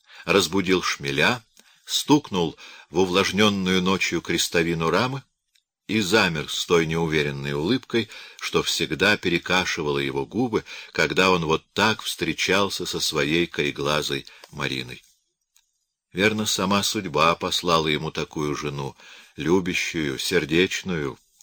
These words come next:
с этим приветливым смуглым лицом, на котором так хорошо играют неровные брови, улыбка и насмешка.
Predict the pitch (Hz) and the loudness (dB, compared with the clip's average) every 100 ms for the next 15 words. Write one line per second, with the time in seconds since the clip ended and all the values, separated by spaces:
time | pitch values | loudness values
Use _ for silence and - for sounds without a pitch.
0 | - - - 95 92 101 90 101 92 101 | -16 -12 0 2 2 2 2 4 6 4
1 | 101 101 98 - 95 95 101 101 98 98 | 2 0 0 0 -2 -2 0 0 -2 -4
2 | - 82 95 92 - - - - 87 85 | -2 2 2 0 -6 -18 -20 -6 -2 2
3 | 92 98 92 87 90 - 95 90 - 98 | 4 4 2 2 -2 0 0 2 2 2
4 | 90 80 87 90 85 - - - 82 92 | 2 4 4 4 2 -4 -18 -12 0 4
5 | 98 98 82 85 90 82 85 98 92 76 | 6 6 4 2 2 2 2 2 2 -2
6 | - - 69 90 82 82 - 78 76 76 | -6 -8 0 2 2 -2 -4 -4 -2 -4
7 | - 65 64 - | -4 -6 -8 -12